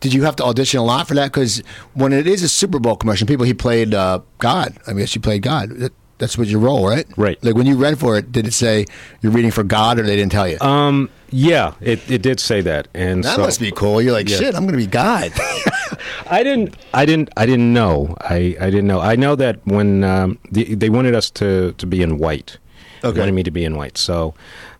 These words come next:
Speaker 2: um, uh, I thought,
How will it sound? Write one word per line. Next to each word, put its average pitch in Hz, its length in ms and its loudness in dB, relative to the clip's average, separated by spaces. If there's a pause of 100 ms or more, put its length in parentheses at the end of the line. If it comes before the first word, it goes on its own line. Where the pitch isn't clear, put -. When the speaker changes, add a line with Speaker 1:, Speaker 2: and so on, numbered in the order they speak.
(120)
Speaker 2:
um, 78 720 -8 (500)
uh, 76 340 -14 (100)
I - 80 -10
thought, 76 260 -14